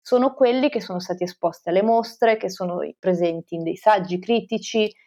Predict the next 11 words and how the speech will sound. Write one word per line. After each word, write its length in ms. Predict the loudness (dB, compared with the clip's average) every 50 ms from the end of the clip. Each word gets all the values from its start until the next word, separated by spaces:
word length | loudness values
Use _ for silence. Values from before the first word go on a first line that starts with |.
| _ _
che 120 | 2 4
hanno 160 | 4 4 4 4
l'autentica 680 | 4 4 2 2 2 0 0 0 -2 -6 -4 -4 -2
dell'artista 680 | -2 0 0 0 -2 -2 -2 0 0 0 0 0 -2
e 20 | 0
che 100 | -2 -2
sono 220 | -6 -4 -4 -4
in 100 | -4 -2
buono 220 | -2 0 0 -2 -4
stato 260 | -8 -10 -12 -10 _
conservativo. 880 | -10 -10 -10 -8 -8 -8 -6 -6 -8 -8 -10 -12 -12 -10 -12 -16 -20